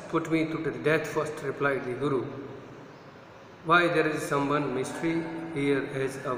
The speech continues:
wise man, you must make me understand." Means when Guru said to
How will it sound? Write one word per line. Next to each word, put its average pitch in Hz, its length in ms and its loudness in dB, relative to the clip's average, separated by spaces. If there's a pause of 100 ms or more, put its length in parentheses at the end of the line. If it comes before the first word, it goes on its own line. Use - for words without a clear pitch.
wise 135 240 0 (100)
man, 127 140 0 (240)
you 131 80 -2 (120)
must - 220 -6 (100)
make 123 300 -6
me 143 80 -2 (260)
understand." - 380 -10 (1000)
Means 175 300 6
when 185 220 4
Guru 170 180 8 (220)
said 170 600 0
to 175 80 -2